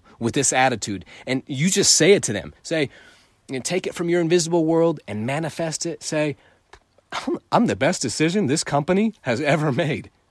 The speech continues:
Go to your kids. "Kids, I'm the best decision you kids have ever made. This deal, this contract." Tell your employees,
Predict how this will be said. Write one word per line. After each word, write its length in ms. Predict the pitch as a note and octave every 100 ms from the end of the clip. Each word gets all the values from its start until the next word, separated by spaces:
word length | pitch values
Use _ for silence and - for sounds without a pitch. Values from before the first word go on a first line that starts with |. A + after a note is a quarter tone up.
| _ _ _ - _ -
Go 160 | C#3 D3+
to 80 |
your 160 | E3 D#3+
kids. 380 | - E3 F#2 - _ _ _ _ _ _ _ _ _ _ _ -
"Kids, 280 | A2+ A2+ - _ _ - - - _ -
I'm 140 | A#2
the 60 | G#2
best 240 | A#2 -
decision 400 | A2 C3 G#2 A2+
you 100 | A#2
kids 280 | A#2 A#2+ G2+
have 120 | G2+
ever 180 | G#2+ A2+
made. 360 | A2+ A#2+ F#2 - _ _ _ _ _ _ _ _ -
This 360 | A2+ G#2 A2+
deal, 280 | F#2+ A#2 A#2+
this 160 | G#2+ G#2
contract." 640 | - A#2 A#2+ - F2+ - - - -
Tell 440 | - C#3+ C#3+ C3+
your 300 | A#2+ B2 C3+
employees, 640 | B2+ G2+ C3 A2+ F2 D#2+